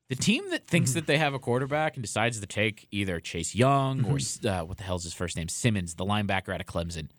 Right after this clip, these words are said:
Speaker 1: He's a
Speaker 2: Isaiah
Speaker 1: safety
Speaker 2: Simmons.
Speaker 1: linebacker,
Speaker 2: Isaiah Simmons.
Speaker 1: corner, defensive
Speaker 2: Yeah.
Speaker 1: end.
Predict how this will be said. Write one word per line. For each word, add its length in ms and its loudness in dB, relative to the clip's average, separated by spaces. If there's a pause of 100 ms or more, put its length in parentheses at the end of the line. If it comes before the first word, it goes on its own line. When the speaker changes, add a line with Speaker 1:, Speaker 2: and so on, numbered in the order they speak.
(420)
Speaker 1:
He's 200 4
a 40 6
Speaker 2:
Isaiah 160 8
Speaker 1:
safety 240 6
Speaker 2:
Simmons. 60 4 (280)
Speaker 1:
linebacker, 520 2
Speaker 2:
Isaiah 280 2
Simmons. 240 4 (100)
Speaker 1:
corner, 600 4 (260)
defensive 720 4
Speaker 2:
Yeah. 120 4
Speaker 1:
end. 220 8